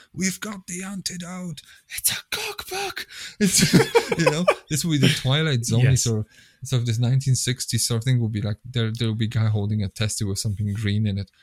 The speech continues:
Speaker 1: And then, like, "Drink this and, uh, everything's gonna be fine. We'll give it to everyone." And then meanwhile, all they do is say, like, "Oh, look, this thing has changed on its own. And now we're fine.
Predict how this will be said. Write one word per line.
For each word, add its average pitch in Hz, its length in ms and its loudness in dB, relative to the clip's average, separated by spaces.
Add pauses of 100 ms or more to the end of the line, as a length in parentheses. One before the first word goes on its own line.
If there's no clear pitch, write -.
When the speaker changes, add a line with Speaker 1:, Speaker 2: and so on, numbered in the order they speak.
(340)
Speaker 1:
And 107 160 0
then, 101 220 0
like, 71 140 -10 (160)
"Drink 185 260 -4
this 151 280 -2
and, 156 140 -8
uh, 151 220 -6
everything's 156 460 -2
gonna 143 140 -4
be 139 100 -4
fine. 139 400 -6
We'll 117 80 -8
give 135 180 -6
it 135 120 -4
to - 140 -8
everyone." 104 520 -2
And 107 120 -4
then 101 160 -4
meanwhile, 104 460 -2
all 113 140 -6
they 110 160 0
do 101 180 -4
is 98 140 -4
say, 101 80 -4
like, 98 260 -2
"Oh, 123 180 -2
look, 123 280 0
this - 200 -4
thing 123 200 -2
has 113 180 -4
changed 117 480 -2
on 110 140 -2
its - 180 -6
own. 92 320 -2 (320)
And 113 180 0
now 107 140 0
we're 98 160 -4
fine. 90 400 -6